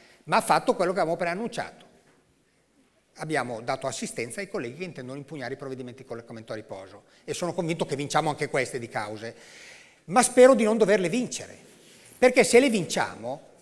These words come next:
l'effetto è di-, è dirompente, la magistratura diventa ingovernabile, perché se si disapplica la normativa nazionale in ossequio al diritto comunitario,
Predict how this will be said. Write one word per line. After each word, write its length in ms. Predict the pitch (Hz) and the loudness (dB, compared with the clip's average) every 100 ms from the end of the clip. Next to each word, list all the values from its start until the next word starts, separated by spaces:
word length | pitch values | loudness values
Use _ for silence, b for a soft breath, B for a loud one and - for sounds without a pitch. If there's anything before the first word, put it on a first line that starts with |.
| _ | _
l'effetto 480 | 208 240 269 190 - | 0 2 2 2 2
è 80 | 147 | -2
di-, 220 | 220 220 | 2 0
è 100 | - | 0
dirompente, 640 | 160 247 180 180 208 113 139 | 0 2 2 4 2 2 -4
la 60 | |
magistratura 460 | 180 196 240 226 147 | -4 -4 -2 -2 -2
diventa 280 | 160 202 175 | -2 -6 -4
ingovernabile, 760 | 165 156 131 107 101 110 117 - B B B | -2 -2 -4 -8 -10 -12 -12 -18 B B B
perché 360 | 247 240 196 | 4 4 4
se 140 | 147 185 | 2 0
si 140 | 269 | 0
disapplica 580 | 254 143 202 220 175 143 | 0 4 4 2 -2 -2
la 80 | 135 | -2
normativa 460 | 143 139 131 180 | -2 -6 -6 -6
nazionale 760 | 127 127 131 127 127 110 107 - _ _ | -6 -8 -8 -4 -4 -4 -8 -12 _ _
in 380 | 143 139 123 117 - | -10 -8 -8 -10 -10
ossequio 640 | 123 - 160 135 117 117 | -10 -8 -6 -4 -4 -4
al 180 | - 123 | -8 -8
diritto 320 | 120 147 147 | -6 -8 -10
comunitario, 720 | 117 123 120 117 95 101 123 | -12 -14 -10 -10 -12 -14 -16